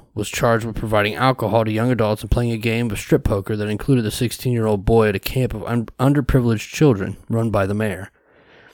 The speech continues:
Democratic former mayor of Millbrook, New York, Donald Briggs, was arrested and charged with an inappropriate sexual contact with a person under the age of seventeen.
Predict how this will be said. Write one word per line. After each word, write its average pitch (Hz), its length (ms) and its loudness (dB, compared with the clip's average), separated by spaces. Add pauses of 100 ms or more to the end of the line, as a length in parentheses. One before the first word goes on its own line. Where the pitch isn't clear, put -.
(180)
Democratic 117 520 2
former 135 280 4
mayor 113 280 4
of 101 120 0
Millbrook, 110 440 0
New 107 100 -4
York, 120 500 2 (300)
Donald 107 340 -2
Briggs, 120 440 -2
was 104 120 -4
arrested 113 520 0
and 107 100 -4
charged 107 420 -2
with 110 160 -4
an 101 140 -6
inappropriate 123 800 2
sexual 131 460 0
contact 104 540 -4
with 90 120 -12
a - 40 -12
person 123 380 0
under 113 220 -6
the 107 100 -6
age 107 140 -6
of 98 80 -6
seventeen. 104 600 -6